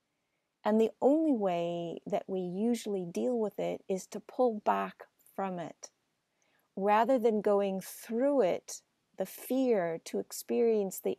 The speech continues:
emptiness or the non-dual state that doesn't have any sense of separate, solid existence, we move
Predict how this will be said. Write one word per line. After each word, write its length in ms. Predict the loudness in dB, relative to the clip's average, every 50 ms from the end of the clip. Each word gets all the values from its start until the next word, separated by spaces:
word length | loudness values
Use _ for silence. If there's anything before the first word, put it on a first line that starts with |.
| -2
emptiness 680 | -2 0 0 0 -2 -2 -4 -4 -4 -4 -6 -8 -6 -6
or 80 | -4 -4
the 100 | -4 -4
non-dual 800 | -4 -4 -4 -2 -2 0 2 2 2 2 0 0 0 0 -2 -2
state 480 | -6 -8 -6 -4 -2 -2 -2 -4 -6
that 140 | -8 -10 -6
doesn't 260 | -6 -6 -4 -4 -6
have 320 | -6 -6 -4 -4 -4 -6 -6 -8
any 320 | -4 -2 -2 0 -2 -2 -4 -8 -20 -20 _ _
sense 440 | -8 -4 -2 -2 -2 -2 -4 -8 -12 -12
of 140 | -12 -12
separate, 640 | -10 -8 -6 -4 -4 -4 -4 -4 -6 -6 -6 -6 -10
solid 460 | -8 -4 -2 0 0 0 -2 -2 -4
existence, 800 | -6 -8 -6 -8 -8 -8 -8 -8 -8 -6 -6 -6 -8 -10 -12 -12 _ _ -20 -20 -20 _ _ _ -6
we 200 | -4 -2 -2 -2
move 600 | -2 -2 0 0 2 2 4 4 4 2 0 -2